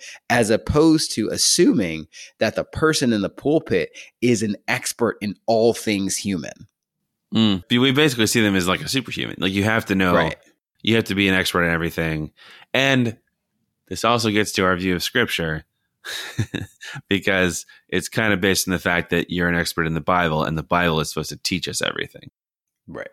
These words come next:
Speaker 2: Like, about every subject, right? And,
Speaker 1: Mm-hmm.
Speaker 2: and that kind of, this is a comprehensive, you don't need anything other than this,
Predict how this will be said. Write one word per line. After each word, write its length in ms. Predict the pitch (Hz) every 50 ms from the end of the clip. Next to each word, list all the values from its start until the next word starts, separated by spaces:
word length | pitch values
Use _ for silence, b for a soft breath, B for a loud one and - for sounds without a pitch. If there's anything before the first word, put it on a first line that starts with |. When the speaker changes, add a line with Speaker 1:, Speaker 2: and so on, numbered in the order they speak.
| _ _ _ _
Speaker 2:
Like, 260 | - 92 90 85 - -
about 340 | - 107 107 113 101 98 92
every 200 | 90 78 87 82
subject, 580 | - - 80 78 73 - - - - - - - _ _ _ -
right? 280 | 92 90 92 - - B B B B B
And, 280 | _ - 95 95 92 92
Speaker 1:
Mm-hmm. 480 | - 95 92 92 92 80 76 - _ 90
Speaker 2:
and 80 | 80 - - -
that 340 | - 98 92 90 90 - -
kind 200 | - 98 90 85
of, 120 | 85 80 82
this 140 | 90 85
is 80 | 90 87
a 80 | 87 80
comprehensive, 760 | - - - 95 95 - - 90 85 92 90 82 - - -
you 100 | 101 98
don't 220 | 92 107 104 95 87
need 120 | 98 92
anything 340 | 87 87 87 82 - 82 80
other 180 | 82 85 80
than 180 | 78 76 76 73
this, 420 | 76 71 60 - - - - -